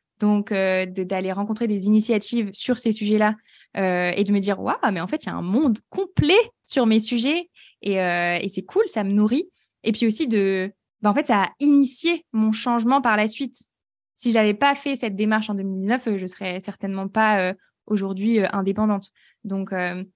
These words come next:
la confiance en soi, elle vient vraiment en faisant les choses. Et puis même si c'est pas le bon, même si c'est pas le bon projet, bah, t'auras fait ce podcast, t'auras écrit, euh, ce roman, euh,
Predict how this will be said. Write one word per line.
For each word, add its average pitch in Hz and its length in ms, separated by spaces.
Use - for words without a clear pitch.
la 214 140
confiance 254 380
en 247 80
soi, 294 180
elle 247 80
vient 214 200
vraiment 233 400
en 202 100
faisant 247 460
les 240 100
choses. 233 320
Et 214 80
puis 285 100
même 381 140
si - 80
c'est 294 120
pas 269 120
le 233 40
bon, 277 480
même 285 140
si - 80
c'est 269 80
pas 254 100
le 226 60
bon 233 80
projet, 302 320
bah, 180 260
t'auras 226 240
fait 226 100
ce 220 60
podcast, 214 500
t'auras 226 220
écrit, 233 340
euh, 196 220
ce 220 120
roman, 214 600
euh, 196 120